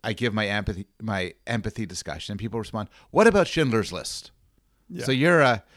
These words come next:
Speaker 1: your, your, your example is a lot more woke than a Holocaust film, but what about Schindler's List?
Speaker 2: <laughs>
Speaker 1: I've,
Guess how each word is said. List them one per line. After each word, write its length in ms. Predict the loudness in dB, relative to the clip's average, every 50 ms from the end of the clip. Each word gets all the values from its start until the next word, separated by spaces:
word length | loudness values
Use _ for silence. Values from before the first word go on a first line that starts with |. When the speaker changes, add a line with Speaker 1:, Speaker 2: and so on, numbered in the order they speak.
| _ -6
Speaker 1:
your, 180 | -2 0 0 0
your, 340 | 0 0 2 4 4 4 2
your 200 | 0 0 2 2
example 380 | 2 2 2 2 2 2 2 -2
is 80 | -4 -2
a 60 | -2
lot 160 | -2 -2 -2
more 200 | -2 -4 -4 -4
woke 400 | -2 -2 0 0 -2 -2 -8 -10 -8
than 120 | -6 -4
a 40 | -2
Holocaust 520 | 0 0 0 0 -2 -2 -4 -4 -4 -4
film, 140 | -6 -6 -6
but 100 | -4 -4
what 140 | -2 0 2
about 140 | 2 2 2
Schindler's 440 | 2 0 0 2 2 2 0 -2 -2
List? 300 | -4 -8 -12 -14 -16 -16 -20 -20 -20
Speaker 2:
<laughs> 180 | -20 -10 2 6
Speaker 1:
I've, 600 | 6 6 6 4 2 2 0 -8 -8 -10 -14 -20